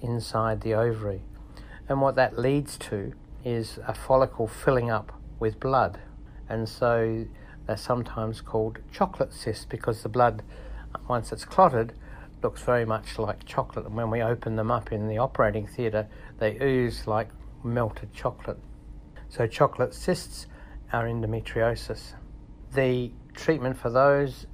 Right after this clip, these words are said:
generally will be to remove them if they are very large, again, greater than five centimetres, and we tend to remove them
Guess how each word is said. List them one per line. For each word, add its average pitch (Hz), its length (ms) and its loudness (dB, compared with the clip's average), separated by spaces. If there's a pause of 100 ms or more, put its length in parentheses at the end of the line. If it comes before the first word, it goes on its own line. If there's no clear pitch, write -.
(120)
generally 123 560 2
will 110 200 -2
be 110 200 0
to - 180 -6
remove 113 480 0
them 196 300 0 (360)
if 120 200 -4
they 113 180 2
are 110 120 4
very 110 300 2
large, 110 420 4
again, 117 400 -2
greater 117 320 2
than 110 220 -2
five 107 340 -2
centimetres, 147 720 -2
and 107 140 -4
we 110 80 -4
tend 104 320 -6
to - 140 -8
remove 107 420 -2
them 101 180 -6